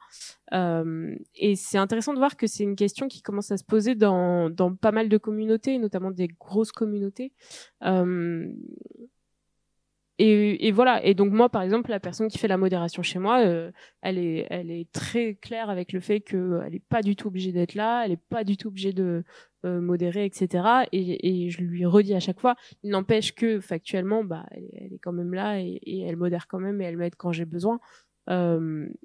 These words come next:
mais voilà, il y avait quand même aussi ce truc-là avec lequel je suis, je suis pas très à l'aise. Et donc du coup, bah, je me dis au fur et à mesure, euh, que je vais avancer dans mon parcours sur Twitch, je vais devoir me poser la question.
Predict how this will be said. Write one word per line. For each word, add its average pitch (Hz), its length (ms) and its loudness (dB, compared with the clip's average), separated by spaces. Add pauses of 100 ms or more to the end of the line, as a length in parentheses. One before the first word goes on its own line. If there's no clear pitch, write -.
(300)
mais 214 180 6
voilà, 226 180 2
il 220 160 -4
y 220 140 4
avait 233 220 6
quand 240 140 2
même 247 200 2
aussi 247 180 -2
ce - 60 -6
truc-là - 260 -2
avec 220 220 0
lequel 214 240 0
je 214 60 -2
suis, 185 420 -6
je - 40 -8
suis - 280 -10 (240)
pas 214 120 0
très 214 220 0
à 226 100 6
l'aise. 240 220 4
Et 208 60 2
donc 208 220 4
du 202 120 6
coup, 254 240 4 (1040)
bah, 214 140 2
je 196 80 -2
me 226 80 0
dis 226 120 2
au 269 60 6
fur 233 160 0
et 214 40 6
à 208 40 6
mesure, 214 480 2
euh, 202 180 8
que 196 160 4
je 190 140 2
vais 196 80 4
avancer 196 420 0
dans 208 120 0
mon 185 120 0
parcours 196 360 -4
sur 208 120 -4
Twitch, 254 220 0
je 220 80 -4
vais 196 100 2
devoir 190 300 2
me 196 80 0
poser 220 400 4
la 196 140 0
question. 254 480 -2